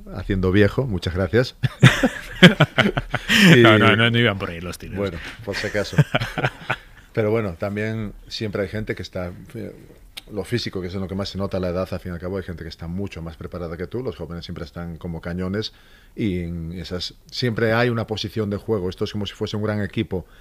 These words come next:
Speaker 1: y cada uno cumple sus posiciones. Yo ahora mismo soy el, podemos decir un símil, el, sin meternos en colores, que, <laughs> para que me tachen, pues, sería el Mourinho del equipo,
Speaker 2: <laughs> Vale.
Speaker 1: por decir algo. Entonces, pues, yo no estoy tirando los penaltis a veces, eh,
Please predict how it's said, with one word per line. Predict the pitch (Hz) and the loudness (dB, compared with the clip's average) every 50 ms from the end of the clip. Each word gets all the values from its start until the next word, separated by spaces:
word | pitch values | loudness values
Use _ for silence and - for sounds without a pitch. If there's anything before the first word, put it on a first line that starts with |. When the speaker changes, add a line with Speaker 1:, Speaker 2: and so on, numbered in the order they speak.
| - - | -18 -10
Speaker 1:
y | - 104 | -8 -4
cada | - 98 95 | -2 -2 -2
uno | 98 101 101 - | 0 -2 -2 -2
cumple | 117 107 92 104 | -4 -4 -4 -4
sus | 95 95 85 | -6 -6 -10
posiciones. | - 101 90 - 92 - 113 104 92 90 85 - - _ - - - _ - - - _ - - _ | -10 -10 -10 -10 -6 -2 -2 -2 -2 -2 -6 -10 -16 _ -20 -20 -20 _ -20 -20 -20 _ -20 -18 _
Yo | - 101 | -2 0
ahora | 104 104 | 2 2
mismo | 101 104 92 90 107 98 | 2 2 0 0 -2 0
soy | - 104 107 104 101 | 2 4 6 6 6
el, | 101 98 95 92 92 90 87 85 85 82 - - _ - _ _ - - _ - 107 | 6 6 4 2 2 0 0 -2 -4 -6 -10 -14 _ -20 _ _ -20 -20 _ -20 -8
podemos | - 98 98 101 101 101 98 90 | -4 -2 0 0 0 0 -2 0
decir | 90 104 98 | 0 0 0
un | 95 | 0
símil, | - - 113 101 98 92 92 | 0 0 2 2 2 2 2
el, | 90 85 87 85 82 80 82 87 - - - | 2 2 0 -2 -4 -6 -8 -12 -14 -14 -10
sin | - 101 92 | -8 -6 -6
meternos | 90 80 - 101 98 95 92 | -6 -4 -4 -4 -4 -4 -4
en | 95 92 | -6 -4
colores, | 82 98 95 101 104 95 90 - | -2 0 2 2 2 2 0 -2
que, | - 90 87 87 87 87 - - - 143 - | -2 -2 0 0 -2 -2 -4 -4 -4 -4 -4
<laughs> | - - 180 - | -4 -6 -6 -2
para | - 107 104 | 0 2 2
que | 98 107 | 4 2
me | 107 87 | 2 4
tachen, | 113 107 - - 113 110 95 | 2 2 4 2 0 0 0
pues, | 104 95 - | 4 6 6
sería | 107 101 110 | 6 8 6
el | 117 117 | 6 6
Mourinho | 117 113 110 110 120 120 113 110 107 | 6 6 6 6 4 4 4 2 2
del | 101 104 101 | 2 2 2
equipo, | 101 - - 113 - - 90 82 - - - - - 135 - | 0 0 -2 -4 -2 -2 -4 -6 -6 -10 -14 -4 -2 -2 -2
Speaker 2:
<laughs> | - - 135 - - - | 0 -4 -4 -4 -4 -4
Vale. | 123 110 90 87 | -4 -4 -2 -2
Speaker 1:
por | 101 92 | -2 -4
decir | 95 90 - 104 87 | -4 -4 -2 -2 -2
algo. | 87 87 85 - 90 98 | -2 -2 -2 -2 -2 -2
Entonces, | 104 92 101 101 92 117 107 - | -4 -2 -2 -2 -2 -4 -6 -4
pues, | - 92 90 - - - 113 | -4 -6 -6 -6 -10 -12 -8
yo | 101 110 110 | -8 -6 -6
no | 110 | -6
estoy | 101 - - 107 101 | -6 -4 -4 -6 -4
tirando | - 110 101 101 101 101 104 | -4 -4 -6 -4 -4 -4 -4
los | 101 - | -6 -6
penaltis | - 110 107 107 98 - 107 - | -6 -6 -6 -6 -6 -8 -8 -6
a | 120 120 | -4 -4
veces, | 127 135 - 180 190 180 - | -4 -4 -4 -4 -6 -6 -6
eh, | 139 113 - | -8 -8 -8